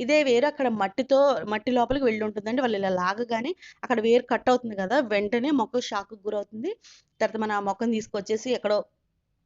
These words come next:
ఇలా ఈ సిమె-, మనకు ఉన్నాయి అన్నీ ఇవే కాబట్టి సిమెంట్ నేలలే కాబట్టి డైరెక్ట్‌గా ఇలాగా టెర్రస్ మీద ఎక్కడో పెట్టేస్తూ, బాల్కనీలోనే పెట్టేస్తూ ఉంటాం కదా. ఆ నేల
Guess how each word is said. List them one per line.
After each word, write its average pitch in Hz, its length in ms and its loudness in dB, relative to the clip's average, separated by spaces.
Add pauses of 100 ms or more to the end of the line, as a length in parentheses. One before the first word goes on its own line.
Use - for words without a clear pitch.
(360)
ఇలా 190 200 0
ఈ 202 80 0
సిమె-, 196 300 -4
మనకు 185 240 -4
ఉన్నాయి 190 240 -2
అన్నీ 233 200 -4
ఇవే 233 180 -2
కాబట్టి 220 360 -6 (380)
సిమెంట్ 220 340 -6
నేలలే 208 300 2
కాబట్టి 196 320 0
డైరెక్ట్‌గా 208 460 0
ఇలాగా 185 340 2 (140)
టెర్రస్ 180 360 -2
మీద 185 160 -6
ఎక్కడో 190 200 -4
పెట్టేస్తూ, 196 400 -6
బాల్కనీలోనే 185 520 -4
పెట్టేస్తూ 190 360 -8
ఉంటాం 180 260 -8
కదా. 175 180 -12 (400)
ఆ - 140 -2
నేల 214 300 0